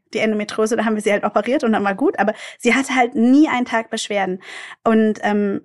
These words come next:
also auch nicht jede Frau mit einer Endometriose wird Probleme mit dem Umsetzen des Kinderwunsches haben. Also auch da, finde ich, muss man,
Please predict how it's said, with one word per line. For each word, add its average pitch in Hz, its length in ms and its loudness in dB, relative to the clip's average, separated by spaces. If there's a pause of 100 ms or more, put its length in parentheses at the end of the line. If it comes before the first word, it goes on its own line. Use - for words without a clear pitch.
also 220 180 2
auch 233 140 -2
nicht 233 200 -2
jede 269 180 0
Frau 240 200 -2
mit 220 140 2
einer 208 100 0
Endometriose 208 720 0
wird 208 180 0
Probleme 208 440 0
mit 196 160 -2
dem 196 100 0
Umsetzen 202 380 0
des - 80 -10
Kinderwunsches 208 640 -2
haben. 202 240 0
Also - 180 -4
auch 214 120 -6
da, 233 160 4
finde 247 300 -2
ich, 220 120 -8
muss 220 200 -4
man, 208 300 -2